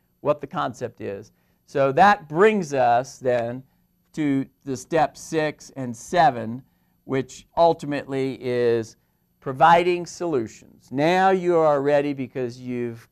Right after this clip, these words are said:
collected lots of information relative to the gaps. And so I have not set up the gaps, but anytime you have a conversation like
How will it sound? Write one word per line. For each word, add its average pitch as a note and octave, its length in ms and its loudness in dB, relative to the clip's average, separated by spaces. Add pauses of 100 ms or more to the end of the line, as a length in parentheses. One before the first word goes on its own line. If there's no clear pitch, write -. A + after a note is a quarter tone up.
(100)
collected C#3 680 -4
lots C3+ 500 0
of C#3+ 140 -10
information C3 720 -6
relative B2 640 -4
to C3+ 100 -12
the A#2+ 120 -12
gaps. A2 840 -6 (640)
And B2 180 -12
so C3+ 220 0
I C3+ 160 4
have E3 280 0
not F#3+ 360 0
set F3 340 4
up E3 280 2
the C3 100 -6
gaps, B2+ 640 0
but C#3 280 -6
anytime F#3+ 500 -4
you E3 140 -4
have D#3+ 200 4
a C3 40 -8
conversation C3+ 1000 -6
like B2+ 240 -2